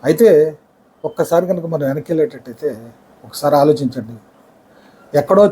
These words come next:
చైనాలో పుట్టింది కరోనా అని చెప్పినప్పుడు, "ఆ, మన దాకా రాబోయే దాంట్లే" అనుకున్నాం. కానీ అది సముద్రాలు దాటుకొని, అన్నిటిని దాటుకొని, మన ఇండియా కాదు,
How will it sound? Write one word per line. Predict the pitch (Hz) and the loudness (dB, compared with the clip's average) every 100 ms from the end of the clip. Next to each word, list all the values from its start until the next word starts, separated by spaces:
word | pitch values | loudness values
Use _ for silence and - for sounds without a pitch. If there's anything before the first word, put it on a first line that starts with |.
| 190 | 4
చైనాలో | 185 190 | 4 4
పుట్టింది | 165 160 175 175 | 2 -2 -8 -8
కరోనా | 170 156 160 160 151 - | -2 0 0 -2 -8 -10
అని | 147 147 | -6 -4
చెప్పినప్పుడు, | - 165 151 160 131 135 - _ _ _ - | -2 -2 0 0 0 -4 -12 _ _ _ -4
"ఆ, | 160 | 0
మన | 175 156 | 2 2
దాకా | 165 170 | 2 4
రాబోయే | 175 165 170 165 | 4 4 4 2
దాంట్లే" | 151 147 143 160 - _ | -2 -6 -4 -6 -6 _
అనుకున్నాం. | - 131 123 - _ _ _ _ _ _ _ | -12 -8 -8 -10 _ _ _ _ _ _ _
కానీ | 147 170 180 131 131 - _ _ _ _ _ _ - | 2 2 2 0 -4 -10 _ _ _ _ _ _ -8
అది | 139 147 127 117 110 _ _ - | -2 0 0 -2 -10 _ _ -8
సముద్రాలు | - 165 170 185 175 | 0 2 4 6 4
దాటుకొని, | 151 135 147 156 156 | 2 -4 -2 -2 -2
అన్నిటిని | 151 151 165 160 | -6 -8 -14 -14
దాటుకొని, | 143 139 135 156 135 120 123 _ _ - - | -10 -8 -6 -8 -10 -10 -16 _ _ -18 -2
మన | 139 | 0
ఇండియా | 143 151 190 | 2 4 4
కాదు, | 170 135 | 4 0